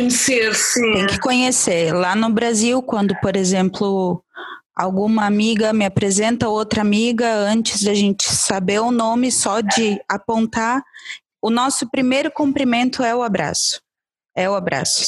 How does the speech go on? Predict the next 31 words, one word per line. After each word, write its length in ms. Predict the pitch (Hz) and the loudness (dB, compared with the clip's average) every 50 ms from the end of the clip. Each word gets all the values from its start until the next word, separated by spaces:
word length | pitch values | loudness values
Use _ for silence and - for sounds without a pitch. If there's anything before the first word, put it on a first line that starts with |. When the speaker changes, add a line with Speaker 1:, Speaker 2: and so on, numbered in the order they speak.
| - - - | 0 2 2
Speaker 2:
sempre. 420 | 202 180 170 165 - - - - - _ - - - - - - - | 2 2 2 0 0 -4 -6 -8 -8 _ -20 -18 -16 -16 -12 -6 -4
E 80 | 208 208 | -4 -2
por 200 | - 220 208 214 | 0 0 0 2
isso 280 | 233 254 240 - 294 233 | 2 0 0 0 -2 -2
que 140 | - - 285 | 0 0 -2
aqui 260 | 269 262 - - 262 | -2 -2 -2 0 0
eu 120 | 240 247 | 0 2
notei 600 | 254 262 269 269 269 - - 262 233 226 208 202 | 2 0 0 0 -2 -2 -2 0 0 2 2 2
e 40 | 202 | 0
sentia 380 | - - 202 196 190 - 214 190 | 0 0 0 0 0 0 2 2
muita 280 | 196 190 185 214 196 | 2 0 0 0 -2
falta 320 | 190 - 208 190 - 214 196 | -2 -2 -2 -2 -2 -2 -2
de 80 | 208 202 | 0 0
abraço, 420 | 196 196 220 208 208 226 - - - | 0 0 0 0 0 0 -2 -4 -4
porque 240 | 208 208 - - 233 | -4 -4 -2 -4 -4
parecia 680 | - 247 233 226 240 233 233 - - 247 226 226 214 214 | -2 -2 0 0 0 0 0 -2 0 0 0 0 0 -2
que 280 | - - 220 202 196 190 | -4 -2 0 0 0 0
se 240 | - - - - | 0 0 0 0
eu 120 | 214 202 202 | 0 0 0
tava 440 | 202 214 202 214 208 247 233 226 - - | 0 -2 -2 -2 -2 -4 -4 -4 -6 -6
a, 100 | 214 208 208 - _ _ _ _ _ _ _ _ _ - | -6 -6 -8 -10 _ _ _ _ _ _ _ _ _ -8
a 80 | 202 208 - - | -8 -8 -6 -4
conhecer 580 | - 233 233 247 247 247 - - 269 247 214 208 | -2 0 2 2 0 0 0 0 0 0 0 2
alguém 440 | 196 196 190 208 214 220 247 294 311 - - _ _ - - - - - - _ _ _ - | 0 0 0 2 2 2 2 0 0 -4 -10 _ _ -20 -20 -20 -20 -20 -20 _ _ _ -2
e 100 | 180 220 | -2 -2
fosse 400 | 202 - - 226 220 220 - 254 | -2 0 -2 0 0 0 0 0
abraçar, 680 | 220 202 220 214 220 220 - - 247 226 233 254 269 - - | 0 0 0 0 0 0 -2 -2 -2 -2 -2 -2 -4 -4 -4
aquilo 360 | - 240 240 - 254 233 226 | -6 -6 -4 -2 -2 0 0
era 180 | 226 220 220 233 | 0 0 0 0
extremamente 800 | 233 226 - - - 240 247 269 277 269 262 254 254 254 - 277 | -2 -2 -2 0 2 2 2 4 2 2 2 2 2 0 0 0
agressivo 760 | 226 254 254 254 247 - - 240 233 247 240 240 262 277 285 | 0 2 0 0 0 0 0 0 2 2 2 2 2 0 0